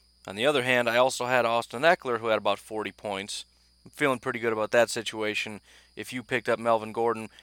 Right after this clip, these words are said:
maybe you drop him. Either way, the good thing about daily fantasy is that you don't get locked into these bad decisions.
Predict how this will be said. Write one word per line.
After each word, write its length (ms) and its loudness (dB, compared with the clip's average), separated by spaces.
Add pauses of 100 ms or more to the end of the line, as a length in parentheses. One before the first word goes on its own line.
maybe 280 -4
you 80 -2
drop 340 2
him. 140 -8 (260)
Either 260 6
way, 460 10 (140)
the 80 -12
good 200 4
thing 200 0
about 340 6
daily 340 2
fantasy 680 -2 (520)
is 140 -2
that 140 6
you 80 2
don't 120 0
get 140 4
locked 380 6
into 180 0
these 160 -4
bad 260 2
decisions. 600 -6